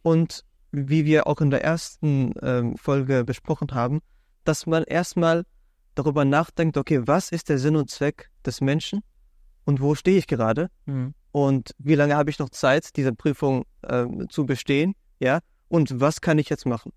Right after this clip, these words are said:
Speaker 2: Und wenn man das überhaupt kalkulieren kann, weil man weiß nie, wann es
Speaker 1: Richtig.
Speaker 2: schon zu spät ist. Deshalb
Speaker 1: Ja.
Speaker 2: sollte man die Zeit nutzen. Zwei, drei Tipps haben wir hier schon erwähnt, ein bisschen am Anfang wurde auch schon angeklingt, dass man damit zum Beispiel anfangen kann, ja, dass man sich einen Plan macht,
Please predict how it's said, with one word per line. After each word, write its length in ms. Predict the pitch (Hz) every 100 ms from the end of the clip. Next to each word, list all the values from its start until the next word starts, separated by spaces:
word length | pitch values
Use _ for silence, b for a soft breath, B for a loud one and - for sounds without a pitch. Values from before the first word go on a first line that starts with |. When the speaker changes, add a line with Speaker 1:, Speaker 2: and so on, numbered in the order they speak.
| -
Speaker 2:
Und 180 | 143 123
wenn 140 | 135
man 80 | 143
das 100 | 131
überhaupt 220 | 135 123
kalkulieren 480 | - 127 135 160 143
kann, 160 | 113 107
weil 140 | 113
man 160 | 120 120
weiß 180 | 117
nie, 220 | 127 139 120
wann 180 | 120
es 80 | 120
Speaker 1:
Richtig. 100 | 147
Speaker 2:
schon 200 | 120 120 - _ _ -
zu 80 |
spät 360 | 139 - 156 151
ist. 140 | 117
Deshalb 200 | 131 123
Speaker 1:
Ja. 60 | 135
Speaker 2:
sollte 240 | 127 143
man 100 | 143
die 100 | 135
Zeit 400 | 131 135 131 131 131
nutzen. 520 | 123 185 - 196 175
Zwei, 360 | - 147 147 139 _ _ _
drei 160 | 135 131
Tipps 260 | 156 -
haben 140 | 139 139
wir 80 |
hier 100 | 131
schon 180 | 127 127
erwähnt, 320 | 120 123 151
ein 40 | 143
bisschen 200 | 127 131
am 120 | 117
Anfang 280 | 139 143 139
wurde 160 | 127
auch 100 | 127
schon 140 | 135 135
angeklingt, 480 | 131 135 127 127 - b b -
dass 160 | 123
man 100 | 139
damit 260 | 147 190 190
zum 100 | 156
Beispiel 160 | 135
anfangen 420 | 107 123 - 117 110
kann, 180 | 110
ja, 80 | 131
dass 100 | 135
man 100 | 135
sich 120 | 127
einen 120 | 139 123
Plan 260 | 143 156 151
macht, 220 | 151 156